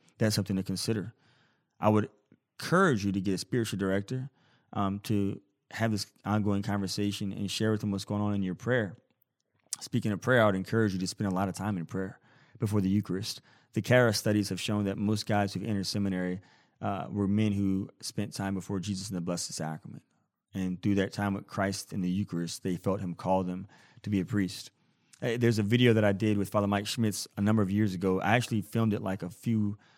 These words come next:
months. I got in contact about it a week after my ordination. We filmed it within a few months of being ordained, but it's called I Will Follow. You can YouTube, I Will Follow Father Josh, Father Mike, Ascension Presents, and it'll come up. But it's a vocation video that we did. Uh, and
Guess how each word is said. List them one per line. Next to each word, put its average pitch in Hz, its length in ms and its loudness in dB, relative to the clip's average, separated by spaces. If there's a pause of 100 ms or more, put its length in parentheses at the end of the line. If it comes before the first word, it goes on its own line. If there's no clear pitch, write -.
(800)
months. 127 640 2
I 123 80 -4
got 139 140 6
in 123 60 2
contact 127 400 2
about 110 240 4
it 107 80 0
a 110 60 -2
week 117 220 2
after 113 160 -2
my 104 80 0
ordination. 98 540 0
We 95 80 -4
filmed 104 220 -4
it 104 40 -2
within 98 160 -8
a 92 40 -6
few 101 180 -2
months 98 240 0
of 87 60 -6
being 95 120 0
ordained, 95 440 -2
but 92 80 -2
it's 92 100 -6
called 101 260 0
I 98 140 -2
Will 101 140 0
Follow. 104 360 2
You 110 140 2
can 104 140 -2
YouTube, 107 600 2
I 101 140 2
Will 107 140 4
Follow 104 400 2
Father 95 200 -2
Josh, 95 480 0
Father 92 220 -4
Mike, 95 380 -2
Ascension 95 680 -4
Presents, 92 540 -6 (320)
and 101 80 -2
it'll 101 80 2
come 101 220 0
up. 110 200 0 (220)
But 143 100 4
it's 147 120 4
a 135 80 6
vocation 117 500 2
video 101 200 2
that 98 140 0
we 98 120 0
did. 98 320 2 (320)
Uh, 95 320 2
and 107 180 0